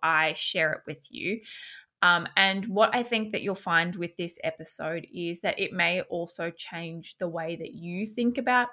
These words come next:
cosmetic procedures and cosmetic enhancements, and I, I kinda hope that it does. Um, because it's a really interesting topic and a really intricate topic when we think about all of the different layers that come, I guess, before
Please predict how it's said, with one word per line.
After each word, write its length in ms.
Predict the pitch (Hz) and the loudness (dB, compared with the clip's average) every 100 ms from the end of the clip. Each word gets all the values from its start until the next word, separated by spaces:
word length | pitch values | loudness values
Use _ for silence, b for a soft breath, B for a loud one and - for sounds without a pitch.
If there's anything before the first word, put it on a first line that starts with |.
| _ - | _ -8
cosmetic 460 | 233 226 214 220 | -6 -2 -4 -6
procedures 560 | - 233 220 208 214 202 | -8 -6 -4 -2 -2 -4
and 160 | 190 | -8
cosmetic 540 | 214 190 - 185 180 180 | -8 -10 -6 -4 -4 -6
enhancements, 720 | 180 226 175 - - 185 - | -6 -4 -6 -8 -8 -8 -6
and 120 | 175 | -2
I, 140 | 170 - | -2 -4
I 60 | 180 | -10
kinda 220 | - 208 202 | 0 0 2
hope 300 | 175 160 - | -2 -4 -6
that 120 | 165 | -8
it 200 | - - | -10 -2
does. 360 | 156 180 269 - B B B B B _ | 0 2 -2 -10 B B B B B _
Um, 520 | 190 185 175 170 170 - _ | 2 4 4 0 -6 -12 _
because 280 | 220 262 233 | 0 2 0
it's 200 | 226 220 | -2 -4
a 40 | |
really 540 | 220 262 294 311 - - | 0 2 2 -2 -4 -2
interesting 600 | 208 196 202 196 202 180 | -2 0 -2 -2 -2 -4
topic 400 | - 175 180 180 - | -4 -4 -2 -2 -4
and 120 | 190 | -4
a 60 | 180 | -4
really 480 | 180 185 208 107 - | -2 0 0 -2 -6
intricate 560 | 175 170 139 - - | -4 -4 -8 -12 -14
topic 340 | - - 151 - | -12 -6 -6 -4
when 320 | 180 175 180 | -6 -4 -4
we 100 | 175 | -4
think 380 | 170 - 175 - | -6 -6 -6 -6
about 320 | - 180 175 - - | 2 6 6 6 -4
all 200 | 175 175 | 0 0
of 100 | 175 | -2
the 80 | 180 | -6
different 360 | - - 170 | -6 -6 -6
layers 800 | 180 185 185 170 170 170 165 - _ _ 185 | -4 -2 0 0 0 -2 -4 -14 _ _ -12
that 520 | 170 180 190 - - - | -4 -2 -2 -4 -6 -10
come, 460 | - - 175 165 160 - | -10 -6 -4 -4 -6 -4
I 60 | |
guess, 260 | 170 202 - | -4 -6 -10
before 960 | - 160 - - - 180 175 170 165 | -10 -10 -10 -16 -6 -2 0 -2 -4